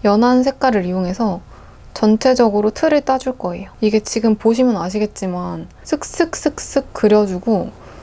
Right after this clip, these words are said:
손에 힘을 딱히 빼고 그리지 않거든요? 근데도 되게 자연스럽게 발색이 돼요. 되게 자연스럽게 그려지기 때문에 눈썹 그리는 게 나는 너무 막 짱구처럼 된다 하시는 분들은 진짜 이 에뛰드 브로우 강추합니다.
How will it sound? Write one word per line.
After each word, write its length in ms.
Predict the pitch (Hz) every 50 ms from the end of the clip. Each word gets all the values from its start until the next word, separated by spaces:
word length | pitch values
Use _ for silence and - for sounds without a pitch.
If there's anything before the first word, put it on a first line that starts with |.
| - - - -
손에 340 | - - 339 330 320 311 311
힘을 460 | 330 320 294 277 269 269 247 240 -
딱히 360 | 311 311 - - - 320 -
빼고 280 | - 339 339 370 330 -
그리지 280 | - 185 202 - 185
않거든요? 600 | 160 160 170 - - 208 185 165 160 165 196 285 - - - - - - - - -
근데도 500 | - - 269 269 277 277 285 285 269 254
되게 680 | - - 190 180 - - 196 220 233 214 175 160 165 - - - - - -
자연스럽게 720 | - - 220 247 277 302 320 320 302 311 277 - - 220
발색이 440 | - - 175 170 170 - 190 170 175
돼요. 260 | - 170 165 170 190 - - - - - - - - - - -
되게 240 | - 214 196 202
자연스럽게 640 | 196 - 208 208 226 247 254 254 262 247 - 208 208
그려지기 400 | - 190 196 196 190 196 180 185
때문에 640 | - - 233 240 233 220 196 185 190 190 175 185 - - - - 214
눈썹 420 | 226 240 247 247 - 302 285 -
그리는 480 | - - 226 226 233 226 220 214 208 214
게 140 | 269 311
나는 380 | 311 240 185 185 202 226 226 214
너무 360 | 180 170 185 202 233 285 294
막 220 | 226 185 - - -
짱구처럼 640 | 294 339 359 381 - - - - 320 285 247 220
된다 280 | - 180 185 190 226 226
하시는 300 | 233 226 - 220 214 202
분들은 500 | - 185 175 170 180 226 254 220 180 - - - - - - - -
진짜 420 | - - - 214 208 208 - 214 185
이 140 | 180 190
에뛰드 360 | 202 196 - - 294 285 240 208
브로우 280 | - 190 190 185 175
강추합니다. 800 | - - - 202 220 240 240 - - 254 208 180 165 - - 185